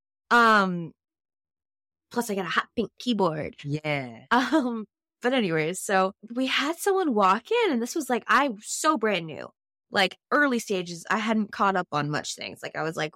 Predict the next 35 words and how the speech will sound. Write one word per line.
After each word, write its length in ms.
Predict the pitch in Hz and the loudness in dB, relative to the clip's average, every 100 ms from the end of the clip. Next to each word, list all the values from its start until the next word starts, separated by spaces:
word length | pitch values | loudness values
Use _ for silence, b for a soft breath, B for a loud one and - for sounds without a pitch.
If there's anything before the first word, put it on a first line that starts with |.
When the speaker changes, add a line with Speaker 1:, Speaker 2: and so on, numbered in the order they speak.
| - | -8
Speaker 1:
"Who 180 | 240 269 | -4 0
does 240 | 359 370 339 | 4 2 2
what 400 | 254 254 311 330 | 0 2 0 -2
again?" 420 | 339 339 339 349 359 | -8 -6 -8 -8 -8
So 440 | - - 285 247 - | -2 4 6 4 2
we, 280 | 247 269 254 | 0 0 -2
this 240 | 240 240 226 | -2 -2 2
woman 460 | 285 330 339 330 | 4 4 4 2
in, 120 | 302 | 0
like, 220 | 254 247 220 | 0 0 -2
a 80 | |
suit 320 | 202 - 269 - _ _ _ | -4 -4 -6 -8 _ _ _
situation 720 | - 208 190 190 196 208 202 | -12 -6 -2 0 0 -2 -2
comes 260 | 233 214 214 | -2 0 0
up, 120 | 220 _ _ - | -2 _ _ -12
and 440 | 180 185 180 185 | -8 -6 -6 -6
she's 160 | - 220 | -6 0
Speaker 2:
What 60 | |
do 80 | 262 | 2
you, 60 | 226 | 2
Speaker 1:
like 120 | 185 | 2
Speaker 2:
why 100 | 233 | 0
are 20 | |
you 60 | 247 | 2
gonna 140 | 247 | 0
say 200 | 226 196 | 0 0
it 80 | 190 | 0
like 180 | 165 143 | -2 -4
that? 220 | 139 127 | -6 -6
Was 160 | 180 180 | -8 -8
it, 80 | 190 | -8
like, 140 | 180 | -8
a 40 | |
pantsuit? 540 | 165 175 175 - 196 196 _ _ _ | -8 -10 -10 -14 -14 -14 _ _ _
Speaker 1:
Yeah. 260 | 403 415 | -4 -2